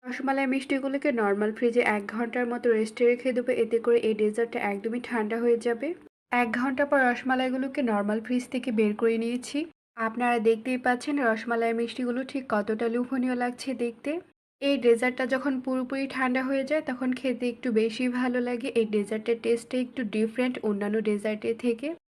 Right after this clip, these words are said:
বাসায় একবার হলে ট্রাই করে দেখতে পারেন সাবুদানার কাচের এই রসমালাই মিষ্টিটি। দেখতে যেমন লোভনীয়, খেতেও ঠিক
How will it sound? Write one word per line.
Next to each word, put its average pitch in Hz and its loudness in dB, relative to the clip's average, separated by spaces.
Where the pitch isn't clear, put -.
বাসায় 254 2
একবার 226 2
হলে 269 0
ট্রাই 214 4
করে 233 4
দেখতে 240 -2
পারেন 254 0
সাবুদানার 240 0
কাচের 214 0
এই 233 4
রসমালাই 220 0
মিষ্টিটি। 247 -4
দেখতে 214 0
যেমন 226 0
লোভনীয়, 247 0
খেতেও 247 -2
ঠিক 247 -2